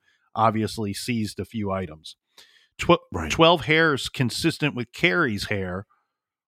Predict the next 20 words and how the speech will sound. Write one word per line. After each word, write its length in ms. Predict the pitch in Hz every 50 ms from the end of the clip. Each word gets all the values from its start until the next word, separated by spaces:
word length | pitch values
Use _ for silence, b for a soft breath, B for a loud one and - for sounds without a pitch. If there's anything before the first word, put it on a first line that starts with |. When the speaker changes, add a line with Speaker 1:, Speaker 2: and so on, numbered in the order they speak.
| _ -
Speaker 1:
were 180 | 120 123 123
in 240 | 127 139 143 139 131
Sumner's 500 | - - - 151 135 131 120 120 107 -
car 460 | - - - 139 131 120 117 117 -
on 240 | - 117 110 107 98
the 60 | 95
seat. 460 | - - - 175 170 113 - - - - _ _ _ _ _ _ _ _ _ _ _ _ -
And 400 | 139 131 131 131 127 127 127 127 -
a 140 | 131 123
witness 460 | 120 110 123 - - - 165 151 - -
testified 640 | - 156 139 - - 143 - - 139 131 131 123
that 100 | 113 110
Sumner 400 | - - - 143 139 135 135 135
was 180 | 123 113 117 98
washing 440 | 107 113 120 127 131 - - 135 113
his 180 | 107 120 110
car 480 | - - - 139 131 123 123 120 123 113
the 100 | 101 107
following 480 | - - 120 117 113 110 101 98 92 90
day 440 | 90 110 113 120 135 160 170 147